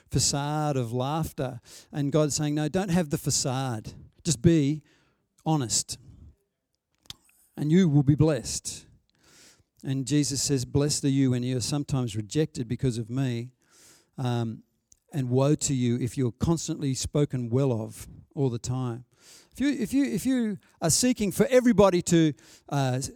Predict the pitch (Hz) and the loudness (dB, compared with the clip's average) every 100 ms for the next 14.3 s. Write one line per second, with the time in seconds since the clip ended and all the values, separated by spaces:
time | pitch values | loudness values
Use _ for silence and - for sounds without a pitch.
0 | - - - 233 175 185 196 156 156 160 | -6 -4 0 0 4 6 6 4 4 4
1 | 196 185 165 - 170 180 147 151 151 156 | 4 4 2 0 0 0 0 0 0 0
2 | - 226 233 196 - 160 185 180 147 113 | 2 2 0 -4 0 2 2 0 -6 -2
3 | 165 185 185 151 143 - 175 180 - 147 | 0 0 0 0 0 2 4 2 0 -4
4 | 139 156 131 123 175 - - 151 175 147 | 0 0 0 -2 -4 -6 -8 -6 -4 -4
5 | 151 147 143 175 185 170 170 151 - - | -2 -2 -2 -4 -4 -4 -4 -4 -2 -2
6 | 180 165 - 196 220 156 - _ _ - | -2 -2 0 -2 -2 -6 -8 _ _ -20
7 | - - - - 170 165 170 196 - 180 | -20 -20 -16 -2 4 6 6 4 2 0
8 | - - 190 190 196 190 180 170 - 196 | 2 4 6 8 6 4 4 4 2 -2
9 | - 165 156 170 147 139 113 - - 175 | 0 2 2 0 -4 -8 -10 -18 -12 -4
10 | 151 160 160 143 147 165 160 151 185 220 | 0 2 2 0 -2 0 0 2 2 0
11 | 175 156 143 - 190 180 - 156 131 143 | 0 0 0 0 0 0 2 2 2 -4
12 | 117 143 165 170 135 - 139 139 165 185 | -4 0 2 0 -2 -4 -2 -2 -4 -6
13 | 190 - 190 175 190 185 123 160 147 - | -6 -6 -8 -6 -6 -6 -4 -4 -6 -6
14 | 120 139 - | -6 -6 -8